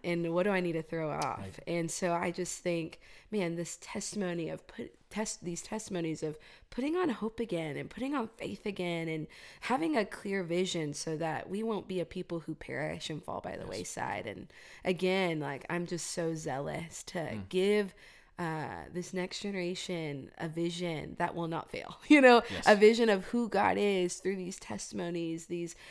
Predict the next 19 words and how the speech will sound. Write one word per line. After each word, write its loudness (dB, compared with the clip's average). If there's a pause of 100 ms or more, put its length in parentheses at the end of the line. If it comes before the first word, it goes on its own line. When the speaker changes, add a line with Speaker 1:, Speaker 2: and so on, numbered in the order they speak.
(100)
Speaker 1:
maybe 0
testimonies 0
of -2
glory 2
and 2
sometimes 2
a 0
little 2
bit 4
of 0
grace 0
in -2
the 0
midst -2
of -2
it 0
all. 2
And -4 (400)
yeah, 2